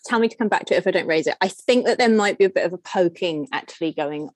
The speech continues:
on in Don't Look Up in the final, uh, s-, in that final section in relation to what's going on with that, with the prayer, with the meal. I think when you look at what's being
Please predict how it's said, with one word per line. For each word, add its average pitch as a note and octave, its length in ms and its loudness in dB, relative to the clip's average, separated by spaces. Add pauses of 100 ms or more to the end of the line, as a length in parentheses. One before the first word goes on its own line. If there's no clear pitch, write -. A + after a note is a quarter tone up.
on C#3+ 380 -6 (220)
in - 540 -12
Don't D#3+ 220 -2
Look - 160 -12
Up C#3+ 160 -6
in C#3+ 120 -12
the C3 60 -12
final, C3+ 800 -10
uh, C#3+ 240 -6 (300)
s-, - 280 -16 (200)
in A3+ 160 4
that A3+ 180 0
final F3 240 -2
section - 460 -10
in E3 140 -6
relation D3+ 400 -4
to D3+ 100 -8
what's - 140 -10
going C#3 180 -8
on A#2+ 140 -10
with D3 140 -14
that, A#2+ 240 -10
with E3+ 140 -6
the - 60 -12
prayer, E3 440 0
with D#3+ 200 -6
the D#3+ 680 -4
meal. F#3 720 2 (1160)
I F#3 120 -4
think - 520 0
when F3+ 160 -2
you E3+ 120 0
look F3+ 200 0
at - 120 -10
what's F3 260 -4
being D#3 300 -4